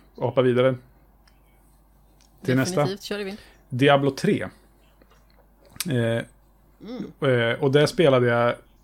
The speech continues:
Speaker 1: eh, när det, skitmycket just sommaren det kom. Jag minns inte när på året det släpptes. Jag tror att det släpptes på våren, senvåren. Så det här gick varmt hela den sommaren, tjugohundraelva kanske, eller tjugohundratolv.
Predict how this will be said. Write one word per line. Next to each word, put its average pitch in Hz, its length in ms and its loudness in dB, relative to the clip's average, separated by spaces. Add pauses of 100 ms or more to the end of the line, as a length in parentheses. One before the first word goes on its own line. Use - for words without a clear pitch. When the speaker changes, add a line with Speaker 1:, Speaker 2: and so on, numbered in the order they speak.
(580)
Speaker 1:
eh, 117 380 -6
när 127 360 2
det, 127 160 -4 (340)
skitmycket 151 600 -2
just 117 180 -4
sommaren 123 500 0
det 117 80 0
kom. 113 260 -2
Jag 117 100 -2
minns 127 200 0
inte 123 140 -2
när 127 300 2
på 120 240 -2
året 101 220 0
det 110 80 -8
släpptes. - 320 -4
Jag 120 100 0
tror 127 120 0
att 110 60 -6
det - 80 -6
släpptes - 540 -6
på 120 80 -8
våren, 110 560 -4
senvåren. 113 680 -4 (920)
Så - 140 -4
det 123 80 4
här 113 420 2
gick 117 260 -6
varmt 110 360 -2
hela 110 260 -2
den 110 220 -2
sommaren, 104 580 -6 (380)
tjugohundraelva 107 1000 -6
kanske, 107 320 -10
eller 107 100 -12
tjugohundratolv. 104 600 -8